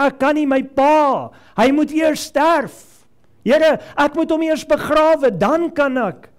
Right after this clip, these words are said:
Here sê, "Nee, nee, nee. Laat die dooies die dooies self begrawe." Nog 'n betekenis wat jy daarin kan sien is,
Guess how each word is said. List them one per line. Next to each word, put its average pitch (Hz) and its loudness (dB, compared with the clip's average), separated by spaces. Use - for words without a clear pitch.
Here 190 -2
sê, 226 -6
"Nee, 233 -6
nee, 185 -10
nee. 123 -18
Laat 240 0
die 302 -2
dooies 190 -2
die 196 -10
dooies 170 -6
self 190 -12
begrawe." 107 -14
Nog 247 -2
'n 262 -4
betekenis 208 -4
wat 175 -8
jy 160 -6
daarin 143 -8
kan 151 -10
sien 202 -12
is, 143 -14